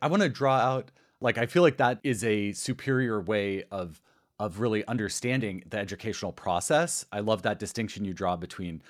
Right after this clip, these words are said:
fostering learning on the part of students versus just teaching and trying to impart a kind of higher level of knowledge to students. But I feel like there's also a social justice implication here.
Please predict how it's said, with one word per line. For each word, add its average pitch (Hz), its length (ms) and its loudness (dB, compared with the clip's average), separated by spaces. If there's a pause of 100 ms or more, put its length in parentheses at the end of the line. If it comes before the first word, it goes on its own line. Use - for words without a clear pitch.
(280)
fostering 98 880 -2
learning 117 500 0
on 85 120 -6
the 87 60 -6
part 98 200 -4
of 82 100 -8
students 87 560 -8
versus 101 600 -4
just - 340 -10
teaching 85 600 -6
and 87 120 -10
trying 87 300 -4
to - 160 -10
impart 87 540 -6 (320)
a 85 80 -2
kind 87 280 -6
of 76 220 -12 (120)
higher 92 380 -2
level 85 380 -4
of 71 160 -12
knowledge 92 640 -4
to 92 100 -12
students. 80 460 -12 (300)
But 139 120 4
I 151 40 8
feel 190 160 8
like 185 140 6
there's 139 160 0
also 120 360 0 (300)
a 113 120 0
social 127 340 2
justice 104 520 -2
implication 87 680 -8
here. 69 440 -10